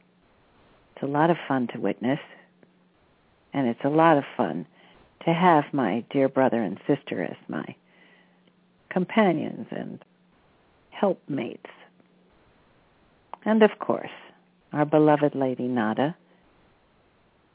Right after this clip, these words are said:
is often involved in the things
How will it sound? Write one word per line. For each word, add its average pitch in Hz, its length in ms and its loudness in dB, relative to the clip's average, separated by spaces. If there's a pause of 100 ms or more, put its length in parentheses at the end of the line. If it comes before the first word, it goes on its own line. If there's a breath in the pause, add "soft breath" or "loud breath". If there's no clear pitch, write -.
(260)
is 170 180 2
often 127 520 0 (640)
involved 151 580 0
in 160 160 2
the 151 160 0
things 160 240 0